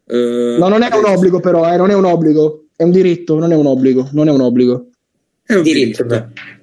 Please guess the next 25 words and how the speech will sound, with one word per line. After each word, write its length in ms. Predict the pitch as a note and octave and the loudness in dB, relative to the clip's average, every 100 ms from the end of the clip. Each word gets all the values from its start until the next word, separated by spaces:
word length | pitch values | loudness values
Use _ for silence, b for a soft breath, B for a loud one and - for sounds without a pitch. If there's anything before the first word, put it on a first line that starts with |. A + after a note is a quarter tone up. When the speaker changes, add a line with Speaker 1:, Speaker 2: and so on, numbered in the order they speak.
| _ | _
Speaker 2:
È 100 | - | -2
un 100 | G3+ | 2
diritto. 260 | G3 E3 C3+ | 4 2 0
Speaker 1:
È 80 | D3 | -2
un 60 | |
diritto. 120 | D#3+ G#3 | 0 0
Speaker 2:
Morata 540 | C4 C#4 C4+ C4 B3+ | 0 -2 -2 -2 0
è 100 | G#3+ | 0
un 140 | G#3 G#3 | 2 2
diritto, 800 | G#3 A#3+ B3 B3 A#3+ A3 - _ | 2 2 0 0 -2 -2 -6 _
per 140 | - G#3+ | -4 0
me 320 | B3+ C4+ C4+ - | 0 -2 -8 -2
lo 100 | F#3+ | 0
riscatteranno, 920 | F#3+ A#3 G#3+ G#3+ A3 F#3 D#3 D3 - | 0 -2 -2 0 0 -2 -4 -6 -6
ma 140 | E3+ F#3 | -2 0
è 20 | |
un 120 | F#3 | 2
diritto 320 | F3+ F#3+ F#3+ | 2 2 0
anche 180 | F3+ E3+ | -4 -2
Morata. 480 | F3 G#3 E3+ A2+ A#2+ A#2+ b | 0 0 -2 -6 -8 -10 b
Quindi 220 | - F3 E3+ | -2 0 2
teoricamente 640 | G3+ A3 B3 B3+ C4 B3 | 4 2 2 2 2 2
il 60 | G#3+ | 0
prossimo 400 | A3 A3 A#3 B3 | 0 0 0 2
anno, 320 | G3 D#3+ B | 0 -4 B